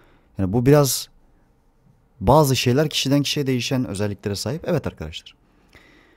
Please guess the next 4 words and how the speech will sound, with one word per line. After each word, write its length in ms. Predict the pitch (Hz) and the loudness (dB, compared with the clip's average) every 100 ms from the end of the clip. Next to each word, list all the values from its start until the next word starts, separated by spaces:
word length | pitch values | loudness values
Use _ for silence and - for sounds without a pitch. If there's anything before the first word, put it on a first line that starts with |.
| _ - | _ -12
Şu 260 | - 170 | -6 -2
an 80 | 175 | 0
itibariyle, 720 | 131 - 101 101 110 165 107 - _ _ _ _ _ _ _ _ _ _ _ _ 101 | 0 -2 0 0 0 0 -4 -6 _ _ _ _ _ _ _ _ _ _ _ _ -4
ee, 680 | 95 92 87 85 85 82 | -2 -2 -4 -6 -8 -8